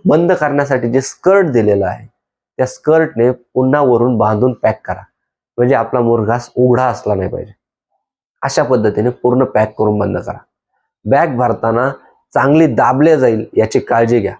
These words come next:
बॅगेला घडे पडता कामा नये, आतलं लायनर योग्य पद्धतीने व्यवस्थित असलं पाहिजे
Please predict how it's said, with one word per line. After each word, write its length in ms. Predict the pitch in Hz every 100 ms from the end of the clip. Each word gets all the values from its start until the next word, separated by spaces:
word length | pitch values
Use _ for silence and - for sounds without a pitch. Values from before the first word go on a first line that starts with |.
| _ _ _ -
बॅगेला 360 | 120 123 135 123
घडे 260 | 104 123
पडता 320 | 127 117 120
कामा 300 | 117 107 107
नये, 140 | 101 95 - _ _ _
आतलं 260 | 113 - 131
लायनर 400 | 113 117 131 131
योग्य 240 | 127 117
पद्धतीने 540 | 101 113 110 101 107 127
व्यवस्थित 1080 | - _ _ _ _ _ 110 123 120 131 117
असलं 300 | 110 120 110
पाहिजे 340 | 104 98